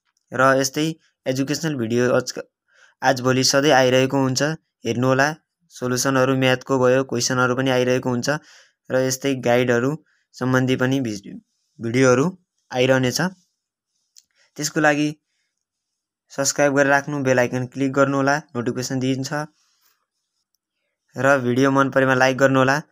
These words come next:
अब चाहिँ ढिलो नगरी यो भिडियो म देखाउँछु कस्तो टाइपको क्वेसनहरू आउँछ भनेर।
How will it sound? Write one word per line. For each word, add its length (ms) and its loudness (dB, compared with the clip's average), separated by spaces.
अब 160 2
चाहिँ 200 2
ढिलो 220 0
नगरी 340 2
यो 100 -2
भिडियो 240 0
म 140 0
देखाउँछु 480 -4
कस्तो 220 -4
टाइपको 320 0
क्वेसनहरू 400 0
आउँछ 260 0
भनेर। 260 0